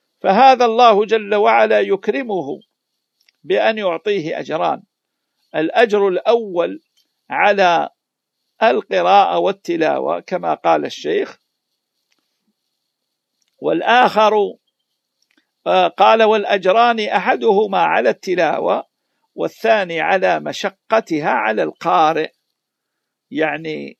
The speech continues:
رغم هذه المشقة فإنه يجتهد، وكثير من، آه، إخواننا وأبنائنا رأيناهم كيف بدأوا التلاوة وكيف بدأوا الحفظ،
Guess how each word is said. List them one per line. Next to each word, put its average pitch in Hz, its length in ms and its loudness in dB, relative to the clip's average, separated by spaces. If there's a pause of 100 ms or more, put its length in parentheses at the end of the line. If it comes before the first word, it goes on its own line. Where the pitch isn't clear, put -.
رغم 208 380 0
هذه 180 840 -2
المشقة 175 840 -6 (640)
فإنه 165 560 -6 (180)
يجتهد، 165 640 -6 (800)
وكثير 196 800 -2
من، 160 340 -12 (640)
آه، 147 840 -4
إخواننا 170 720 -4
وأبنائنا 160 1000 -6 (1120)
رأيناهم 226 600 -2
كيف - 320 -2
بدأوا 175 640 -4
التلاوة 156 720 -6 (540)
وكيف 202 420 -4
بدأوا 165 760 -2
الحفظ، 180 500 -2